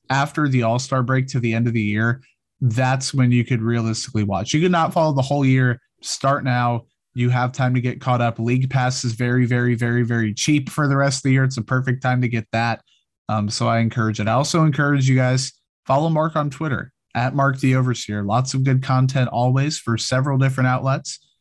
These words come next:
um, including K C M O Talk Radio, getting some good interviews out. Um, Inside the Royals, getting some good content out. Arrowhead Report, getting some good content out.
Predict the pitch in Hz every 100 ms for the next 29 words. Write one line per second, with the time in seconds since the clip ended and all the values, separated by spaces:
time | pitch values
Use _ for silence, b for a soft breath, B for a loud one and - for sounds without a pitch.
0 | _ - 110 110 107 - 120 120 117 110
1 | B B B B - 127 - 123 120 123
2 | 123 123 123 131 117 120 127 143 135 117
3 | 120 - 120 120 117 117 113 117 117 117
4 | 113 127 _ _ _ _ 110 107 104 127
5 | 123 131 123 120 113 117 123 131 - 123
6 | 120 123 - 123 117 117 120 117 123 117
7 | 117 120 - 131 127 139 147 143 131 202
8 | 160 110 113 120 - 123 123 120 123 113
9 | 107 110 104 98